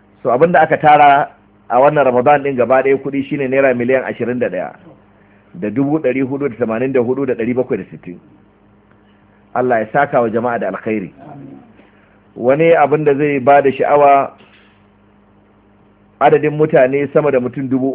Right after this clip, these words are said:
Speaker 1: uku suka ba da sadaka da aka haɗa wannan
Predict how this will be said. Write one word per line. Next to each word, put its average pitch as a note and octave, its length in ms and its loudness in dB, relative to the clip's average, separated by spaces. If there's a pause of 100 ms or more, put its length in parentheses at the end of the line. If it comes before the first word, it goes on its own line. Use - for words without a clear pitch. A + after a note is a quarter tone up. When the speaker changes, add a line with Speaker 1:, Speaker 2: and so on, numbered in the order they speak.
Speaker 1:
uku G2 240 -12 (1600)
suka C3+ 600 0 (600)
ba C3+ 280 2
da B2+ 140 -4
sadaka A#2 520 -6
da A#2 120 -8
aka C3 160 -6
haɗa C3 180 -2
wannan B2+ 420 -2